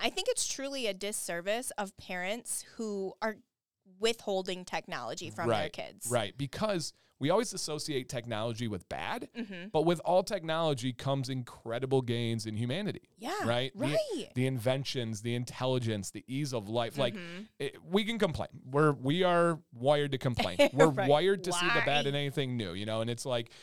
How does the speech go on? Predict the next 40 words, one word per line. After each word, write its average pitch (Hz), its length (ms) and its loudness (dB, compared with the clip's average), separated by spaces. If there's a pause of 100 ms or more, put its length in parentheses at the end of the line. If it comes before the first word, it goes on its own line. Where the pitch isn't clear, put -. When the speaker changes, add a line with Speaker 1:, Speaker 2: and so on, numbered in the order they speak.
(160)
Speaker 2:
people 151 260 0
will 143 100 4
say 131 220 -2
today 117 300 -2
about 107 240 -2
stuff, 92 280 -6
like, 101 140 -8
"Why 160 180 -2
would 202 140 -4
I 180 140 -4
ever 170 180 -4
wanna 165 220 2
do 156 180 0
that?" 123 320 -2
And 113 100 -8
then, 120 220 -4 (240)
and 127 100 -4
then 131 120 2
they'll, 123 360 4
I'll 117 140 0
give 127 200 -2
the 135 120 2
example, 117 640 0
and 107 100 -2
it's 110 140 -6
like, 110 180 -6 (100)
"Do 143 120 -2
you 185 80 0
think 247 180 -6
people 180 300 0
were 135 240 4
all 123 240 2
on 131 160 0
board 113 320 0
when 104 140 0
baseball 98 420 -4
cards 127 280 0
first 123 240 -6
came 131 200 -4
out? 156 180 0